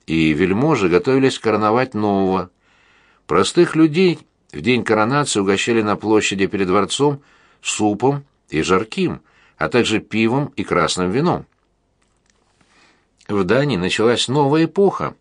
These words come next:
То доброжелательство к Исландии, которое Арнаус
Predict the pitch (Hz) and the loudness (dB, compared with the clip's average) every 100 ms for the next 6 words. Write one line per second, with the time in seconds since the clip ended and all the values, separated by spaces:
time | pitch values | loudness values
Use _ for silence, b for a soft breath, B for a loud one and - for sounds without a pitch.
0 | _ _ b b b b b b b - | _ _ b b b b b b b -2
1 | 107 110 98 - 95 87 104 95 107 107 | 4 4 2 0 -2 2 0 2 2 0
2 | 101 95 101 101 104 95 113 123 135 95 | 0 -2 -2 -2 -2 -2 0 2 0 0
3 | 80 69 - _ - 80 92 92 98 120 | -2 -2 -10 _ -6 -2 0 0 2 0
4 | 110 101 85 - | 2 0 -2 -4